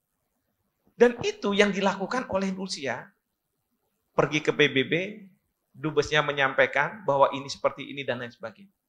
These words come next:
Tapi kan dari sisi Ukraina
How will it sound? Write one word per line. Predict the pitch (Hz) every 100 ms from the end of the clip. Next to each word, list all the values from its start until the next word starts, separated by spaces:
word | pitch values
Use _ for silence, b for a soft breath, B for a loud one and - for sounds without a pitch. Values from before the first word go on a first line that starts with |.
| _ _ _ _ _ _ _ _ 240
Tapi | 240
kan | 339 320
dari | 226 220 220 208 - _
sisi | - 214 - 214 202 202 - _ _ _ _ _ _ _ _ _ _ _ 202
Ukraina | - 202 220 180 143